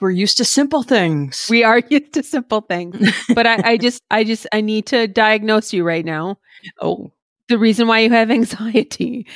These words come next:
Speaker 2: is because you can't handle change. Even
Speaker 1: Oh.
Speaker 2: though you are a sauce person and love all things sauce,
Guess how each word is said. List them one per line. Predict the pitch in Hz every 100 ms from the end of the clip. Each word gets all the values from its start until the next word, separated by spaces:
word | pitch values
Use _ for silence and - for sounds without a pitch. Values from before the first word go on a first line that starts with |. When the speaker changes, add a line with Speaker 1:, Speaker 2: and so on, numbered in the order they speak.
| - -
Speaker 2:
is | 226 190
because | 226 - 220 196 196 -
you | 180 208 208
can't | - 214 -
handle | - 185 180 180 175
change. | - - 214 180 - - - _ _ _
Even | 233 262 339
Speaker 1:
Oh. | 302
Speaker 2:
though | 233 233 247 311 _ _
you | 233 240
are | - 214 214
a |
sauce | 202 - 269 370 -
person | - 190 170 190 175 185 _ _
and | - 220 220
love | 220 254 294 220 190 _ _
all | 233 247 247
things | - 247 214 196
sauce, | - - 254 175 180 - -